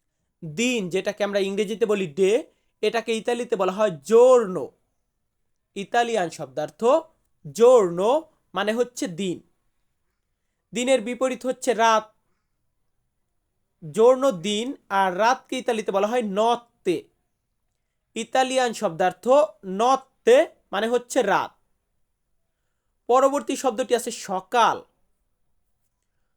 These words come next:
সকাল, এটাকে ইতালিয়ান ভাষাতে বলা হয় মাত্তিনা। ইতালিয়ান শব্দার্থ মাত্তিনা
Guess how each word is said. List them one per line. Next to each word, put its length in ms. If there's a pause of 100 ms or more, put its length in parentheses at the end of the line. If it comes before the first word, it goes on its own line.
(120)
সকাল, 760
এটাকে 360
ইতালিয়ান 600
ভাষাতে 380
বলা 180
হয় 200
মাত্তিনা। 1000 (920)
ইতালিয়ান 540
শব্দার্থ 540 (760)
মাত্তিনা 1040